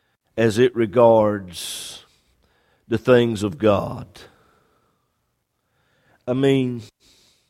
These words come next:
we don't see it in any other religion of the world, no matter how base, no matter how vile that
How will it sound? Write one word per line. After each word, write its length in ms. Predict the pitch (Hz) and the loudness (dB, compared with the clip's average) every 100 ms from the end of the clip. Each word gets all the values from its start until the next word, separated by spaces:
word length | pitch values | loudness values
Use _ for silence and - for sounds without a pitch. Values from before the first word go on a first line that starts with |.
| _ _ _ _ _ _ _ _ _ _ _ _ _ _ _ _ _ _ 143 | _ _ _ _ _ _ _ _ _ _ _ _ _ _ _ _ _ _ -4
we 80 | 156 | 0
don't 260 | 180 214 - | 2 2 0
see 460 | - - 196 190 | -10 -2 0 2
it 380 | 190 - - - _ _ _ _ _ - | 0 -2 -18 -20 _ _ _ _ _ -6
in 160 | 151 | -4
any 340 | 147 180 214 202 | 0 0 2 2
other 240 | 196 185 | 2 2
religion 540 | 170 170 185 165 160 160 | 0 2 0 0 -2 -2
of 140 | 143 | -2
the 60 | 139 | -6
world, 720 | 127 139 131 104 - 92 87 _ _ _ | 0 2 2 0 -8 -16 -20 _ _ _
no 180 | 120 127 | -6 0
matter 340 | 143 147 139 | 2 4 2
how 320 | 127 151 147 | 2 4 2
base, 880 | 127 127 160 175 180 - - - - | 2 2 2 0 -4 -12 -14 -14 -8
no 100 | 139 | -4
matter 360 | 139 143 147 147 | 0 2 2 2
how 420 | 143 143 143 139 - - - | 2 4 4 2 -2 -20 -18
vile 720 | 110 160 165 175 175 170 170 | -2 2 4 4 4 2 2
that 460 | 135 165 156 - | 2 2 0 -6